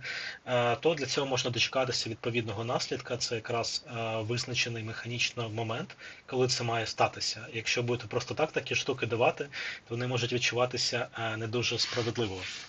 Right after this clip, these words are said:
І механіка наслідків, вона і так достатньо карає персонажів, не треба карати їх додатково. Тепер що саме готувати? Е, спайр — це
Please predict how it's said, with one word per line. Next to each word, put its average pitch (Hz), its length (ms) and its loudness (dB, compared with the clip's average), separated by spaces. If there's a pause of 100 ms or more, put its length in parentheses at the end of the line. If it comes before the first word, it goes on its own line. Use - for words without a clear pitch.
(140)
І 127 140 4
механіка 127 460 4
наслідків, 123 460 -2
вона 117 220 0
і 110 40 -2
так 120 180 4
достатньо 120 420 0
карає 117 260 2
персонажів, 120 680 0
не 117 60 -8
треба 117 260 0
карати 117 380 -2
їх 113 180 -6 (100)
додатково. 113 520 -2 (1500)
Тепер 196 240 10
що - 160 4
саме 139 340 4
готувати? 123 600 4 (160)
Е, 120 500 10
спайр — 180 400 8
це 135 240 6